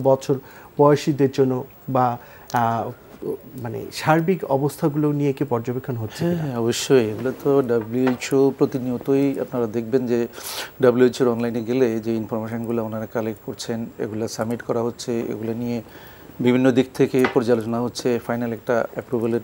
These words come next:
Speaker 2: পর্যায়ে যাওয়ার জন্য বিভিন্ন তথ্যগুলোকে স-, সন্নিবেশিত করা হচ্ছে।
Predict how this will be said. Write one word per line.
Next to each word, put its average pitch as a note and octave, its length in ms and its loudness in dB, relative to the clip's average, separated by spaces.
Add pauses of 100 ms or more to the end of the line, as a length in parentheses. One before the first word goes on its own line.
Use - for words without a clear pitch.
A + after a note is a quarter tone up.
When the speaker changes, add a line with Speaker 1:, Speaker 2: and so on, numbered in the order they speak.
Speaker 2:
পর্যায়ে A#2+ 280 0
যাওয়ার A2+ 320 0
জন্য A2+ 360 -6
বিভিন্ন B2 280 -2
তথ্যগুলোকে B2 680 -4 (360)
স-, A#2+ 340 -6
সন্নিবেশিত B2+ 520 -6
করা A#2 240 -6
হচ্ছে। G#2+ 320 -10